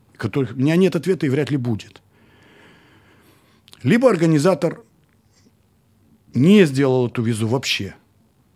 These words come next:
и послал им туристку, вот такая версия существует.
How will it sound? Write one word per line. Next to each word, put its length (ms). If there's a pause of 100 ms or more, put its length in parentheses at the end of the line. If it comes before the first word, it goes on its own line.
(220)
и 60
послал 420
им 160
туристку, 560
вот 200
такая 300
версия 340
существует. 800